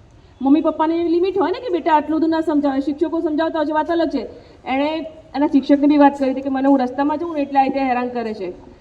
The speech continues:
મમ્મી પપ્પા આયા, છોકરાને બોલાયો, પછી મેં છોકરાનો મોબાઈલ ફેંક્યો.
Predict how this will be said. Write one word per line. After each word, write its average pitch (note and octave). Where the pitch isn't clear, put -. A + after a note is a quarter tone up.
મમ્મી C#4
પપ્પા C#4+
આયા, C4+
છોકરાને B3+
બોલાયો, B3
પછી D4+
મેં D#4+
છોકરાનો D4
મોબાઈલ C#4
ફેંક્યો. G3+